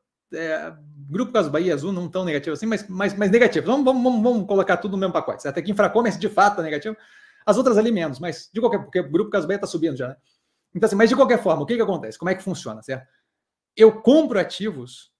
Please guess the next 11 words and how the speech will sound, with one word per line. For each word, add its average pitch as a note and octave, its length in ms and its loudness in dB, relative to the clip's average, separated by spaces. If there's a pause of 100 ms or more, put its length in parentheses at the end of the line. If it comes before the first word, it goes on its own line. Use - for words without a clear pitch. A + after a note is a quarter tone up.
(340)
que G#3 120 6
eu G#3 100 12
vejo C3+ 500 2
em E3+ 160 -4
uma G#3 140 -2
situação E3 640 -8 (260)
descasada D#3 1160 -2
o - 80 -16
que - 140 -6
ele D3 160 -4
entrega, F3+ 580 -6